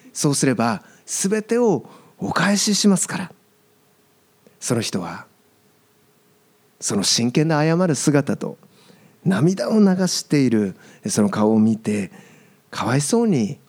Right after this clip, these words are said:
思えてきたんですね。「まあ、そうだな。百億円は大金だけれども、そこまであなたが反省しているなら、借金をなしにしてあげよう」と言ってですね、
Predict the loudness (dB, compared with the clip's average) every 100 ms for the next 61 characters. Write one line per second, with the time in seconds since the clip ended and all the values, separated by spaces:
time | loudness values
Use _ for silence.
0 | 0 4 4 2 -2 -8 -10 -14 -8 -6
1 | -6 -4 -2 -2 -6 -18 -18 -4 -2 -2
2 | -6 -12 _ _ _ _ _ _ _ _
3 | _ -20 -20 -20 -20 -16 -6 -4 -2 0
4 | 0 0 -6 -20 _ -8 -6 0 0 4
5 | 2 4 2 -2 -4 -8 -4 -2 2 2
6 | 2 2 2 0 -4 -8 _ _ _ _
7 | -10 -4 -4 -4 0 2 4 2 -2 -10
8 | -20 -20 _ _ _ -6 0 2 2 0
9 | 0 0 2 0 0 0 4 4 4 0
10 | -6 _ _ _ _ _ -10 -8 -6 -2
11 | 0 0 -4 -12 _ _ -8 -4 -2 2
12 | 2 2 -2 -2 -2 -4 -6 -10 _ _
13 | _ -6 -2 -2 -2 -6 -6 -4 -2 -2